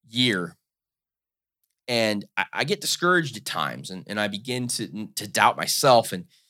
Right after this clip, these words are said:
and begin to, to question things. And over and over and over again, I,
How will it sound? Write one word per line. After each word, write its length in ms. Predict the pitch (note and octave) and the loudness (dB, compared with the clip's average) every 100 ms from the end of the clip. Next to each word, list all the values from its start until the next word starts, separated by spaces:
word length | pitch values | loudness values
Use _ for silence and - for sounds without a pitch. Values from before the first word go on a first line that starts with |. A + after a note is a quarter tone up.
| _ _ - | _ _ -10
and 100 | G2+ | -6
begin 260 | A2 B2+ | 0 0
to, 200 | B2 G2+ - - | 0 -2 -6 -8
to 340 | - G2+ F#2+ | -4 -2 -4
question 560 | E2+ - C3 - - G2 | -4 0 4 4 2 0
things. 540 | - D#2 C2 - - - _ _ _ _ _ _ | -4 -8 -8 -10 -12 -12 _ _ _ _ _ _
And 100 | A#2+ | 6
over 180 | F#3+ G#3+ | 8 8
and 100 | F#3 | 6
over 160 | E3 D3 | 6 6
and 60 | |
over 220 | C#3 C#3 | 4 6
again, 420 | C3+ G#2+ G#2 F#2+ F2+ - | 4 4 2 2 -4 2
I, 600 | A2+ A2+ A2 G#2+ G2 | 6 6 6 2 0